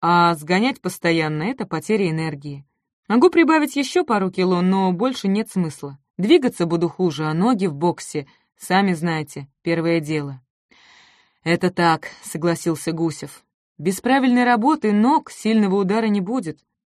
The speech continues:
Это мы с тобой правильно всё понимаем, а вот Гарри требует от Юрки нарастить массу, чтобы удар сильнее стал. А в боксе важна не столько сила, сколько скорость удара. Главное,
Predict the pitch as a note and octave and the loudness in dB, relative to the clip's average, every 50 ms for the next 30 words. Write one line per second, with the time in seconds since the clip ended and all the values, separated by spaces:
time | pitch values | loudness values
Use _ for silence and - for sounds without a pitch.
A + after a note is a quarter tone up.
0 | _ - F3 F#3 F#3+ A3+ B3 D#4 E4+ - - G3 F3+ F3+ F3 E3 - G3 G3+ F#3 | _ -4 -2 2 4 4 4 4 4 2 2 0 2 2 2 2 2 2 2 2
1 | F3 F3 E3 D#3 - - E3+ D#3+ - E3+ F#3 F#3 F#3 F#3+ F3+ E3 D3+ D#3 D#3+ E3+ | 2 0 -2 -4 -4 -4 -4 -4 -2 0 0 2 2 2 2 2 0 0 0 0
2 | E3 F#3 F#3+ E3+ E3+ D3+ F3 G3+ C4 E4 F4+ E4+ C4 G#3+ - G3 G3+ G3+ F3+ D#3 | 0 0 -2 -2 -2 0 2 4 6 6 4 4 2 0 0 0 0 0 0 2
3 | E3 E3 D#3+ D#3 E3 E3 - - F3+ G3 C4 B3 C4+ - - G3 E3 D#3 D#3 D#3 | 0 -2 -2 0 -2 -4 -2 -2 0 0 0 0 0 -2 -2 -2 -2 -2 -4 -6
4 | D3+ D3 - - G#3+ B3+ B3 A3+ G3 F3+ E3+ F3 F3 F3 - - - F3+ D#3 C#3+ | -6 -8 -6 -6 -4 -2 0 2 2 4 4 4 4 2 0 -2 -6 -6 -8 -8
5 | - _ _ _ - - F#3 F3+ F3+ A3+ B3+ G#3+ G3 A3 F#3+ E3+ D#3 - _ _ | -8 _ _ _ -6 -2 0 2 4 4 2 4 4 4 4 4 2 0 _ _
6 | _ - - - - G3+ G3 G3 F#3+ F#3 E3 D3+ C#3+ - - - - C#3+ C#3 C3 | _ -20 -10 -4 -2 0 0 0 0 0 0 -2 -4 -8 -10 -14 -12 -12 -12 -12
7 | B2+ - _ _ _ _ _ _ _ _ _ _ _ _ - E3+ E3+ D3+ D3+ F#3+ | -14 -18 _ _ _ _ _ _ _ _ _ _ _ _ -4 -2 -2 0 2 2
8 | A3 A#3 - - G#3 F3+ F3+ F3 D3+ F3+ G3+ G3 F#3+ F#3 E3+ D3+ - - - - | 2 2 2 0 0 2 2 0 0 0 0 2 2 0 0 -2 -6 -8 -4 0
9 | G3+ A#3+ A#3+ - B3 A3+ - - G#3+ G#3+ F#3+ D#3 D3+ D3 - - G3 F#3 F#3 F3+ | 0 0 0 0 -4 -4 -4 -4 -4 -2 -2 -2 -2 -4 -6 -4 -2 -2 -2 -2
10 | F3 - - - F#3+ G#3 G#3+ F#3+ - - F3 E3+ D#3+ E3 D#3 D3 C#3+ C#3 - _ | -6 -8 -6 -4 -4 -4 -4 -6 -6 -6 -6 -4 -4 -4 -6 -6 -8 -10 -14 _
11 | _ _ _ _ - D#3+ G#3+ C4 C#4 B3+ A#3+ G#3 E3+ D#3 C#3+ - | _ _ _ _ -4 0 2 4 4 4 4 2 2 -2 -6 -10